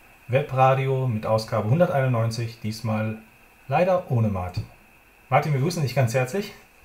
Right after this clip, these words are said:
<laughs> Hab ich schon gesehen. Vielen Dank für die Rückmeldung, dass hoffentlich mit der Technik alles klappt. Und ich begrüße natürlich auch ganz herzlich meinen heutigen Gast, Forty-Niners Chris B. Hallo Chris.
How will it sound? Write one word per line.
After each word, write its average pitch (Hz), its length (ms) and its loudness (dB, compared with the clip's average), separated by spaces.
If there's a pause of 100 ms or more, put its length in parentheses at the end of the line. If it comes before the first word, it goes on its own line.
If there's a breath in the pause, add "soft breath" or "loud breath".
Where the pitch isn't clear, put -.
(160)
<laughs> - 500 -18
Hab 123 120 -2
ich 123 100 -4
schon 131 160 -2
gesehen. 127 400 -2 (180)
Vielen 131 260 -4
Dank 127 200 0
für 120 100 -8
die 120 60 -4
Rückmeldung, 135 480 -2 (100)
dass - 380 -10
hoffentlich 117 320 -2
mit 117 160 -4
der 113 120 -2
Technik 120 320 -6
alles 110 240 -6
klappt. - 300 0 (400 loud breath)
Und 135 140 -2
ich - 80 -6
begrüße 131 240 -2
natürlich 123 240 -2
auch 117 80 -4
ganz 117 180 -4
herzlich 117 340 -6
meinen 110 200 -2
heutigen 110 240 -4
Gast, 175 420 -4 (220)
Forty-Niners 120 580 -4
Chris 110 240 -6
B. 127 280 -6 (1000)
Hallo 131 140 -2
Chris. - 340 -8